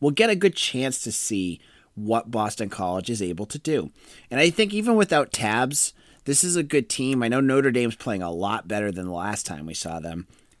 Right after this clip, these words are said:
but I think Boston College, um, will, you know, maybe they'll have a little extra oomph in their step after,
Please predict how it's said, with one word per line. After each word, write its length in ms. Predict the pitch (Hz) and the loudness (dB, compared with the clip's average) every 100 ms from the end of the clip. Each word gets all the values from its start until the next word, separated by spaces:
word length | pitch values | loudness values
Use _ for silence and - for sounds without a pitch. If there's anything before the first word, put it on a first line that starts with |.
| _ _ _ _ - - | _ _ _ _ -20 -10
but 180 | 127 123 | 2 4
I 100 | 123 | 4
think 240 | 151 139 | 2 2
Boston 380 | 131 123 - 110 | 2 2 2 -2
College, 680 | - 107 104 101 85 - - - - _ _ | -2 0 2 0 -2 -4 -6 -16 -20 _ _
um, 440 | 107 95 87 85 - _ _ - | 0 0 0 -6 -10 _ _ 0
will, 440 | 139 135 123 107 - _ | 4 6 6 2 -4 _
you 100 | 165 | -2
know, 140 | 151 | 0
maybe 400 | 147 135 170 175 | 0 0 2 2
they'll 160 | 180 175 | 4 4
have 240 | 170 165 | 4 4
a 60 | 156 | 4
little 260 | 151 143 131 | 4 4 2
extra 340 | 131 - 139 120 - 143 | -2 -2 -2 -4 -6 -2
oomph 180 | 147 - | -2 -2
in 80 | 101 | -4
their 140 | 85 | -4
step 340 | - 98 90 - 95 | -2 -2 -2 -4 -6
after, 500 | 95 - 92 90 | -6 -2 -2 -2